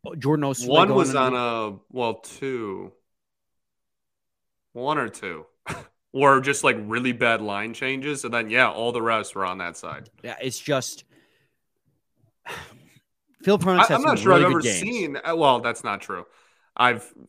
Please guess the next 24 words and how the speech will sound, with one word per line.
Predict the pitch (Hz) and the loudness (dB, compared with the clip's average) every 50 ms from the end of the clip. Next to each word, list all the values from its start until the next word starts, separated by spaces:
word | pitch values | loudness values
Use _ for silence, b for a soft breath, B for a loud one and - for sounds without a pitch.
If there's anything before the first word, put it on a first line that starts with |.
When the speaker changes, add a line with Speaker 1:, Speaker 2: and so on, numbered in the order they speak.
| _ - | _ -14
Speaker 2:
<laughs> | - 147 - - - - - - 175 - - - - - - - - - - - - _ _ | -10 -6 -4 -4 -4 -4 -6 -10 -12 -10 -6 -4 -4 -4 -4 -6 -20 -20 -20 -20 -20 _ _
certainly | - - - 208 202 170 151 156 143 | -6 2 6 8 8 8 6 4 6
not | 147 147 143 135 | 6 6 6 6
true | - - 156 147 131 127 | 4 2 2 2 2 2
in, | 123 123 | 0 -2
in | 117 127 127 120 - | -2 -4 -6 -6 -4
over | - 135 131 127 | -4 -4 -4 -2
the | 127 127 | -2 0
last | 127 123 123 120 - | 0 0 0 -2 -4
couple | - 143 123 113 127 | -6 -6 -4 -2 -2
of | 123 | -4
years | 120 117 | -4 -4
of | 123 117 | -6 -6
Red | 120 117 120 | -6 -4 -6
Wings | 113 110 110 | -6 -8 -4
hockey. | - 123 120 120 - 120 117 | 0 0 0 0 0 -2 -4
I | 113 | -4
was | 113 117 | -4 -4
about | 135 135 131 131 | -2 -2 -2 -2
to | - | -2
be | 123 | -6
super | - - - 147 139 120 127 | -6 -4 -4 -4 -4 -4 -6
dramatic, | 117 117 113 117 120 120 113 113 107 - | -8 -8 -4 -2 0 0 0 0 -2 -2
but | - 127 123 | -2 -4 -4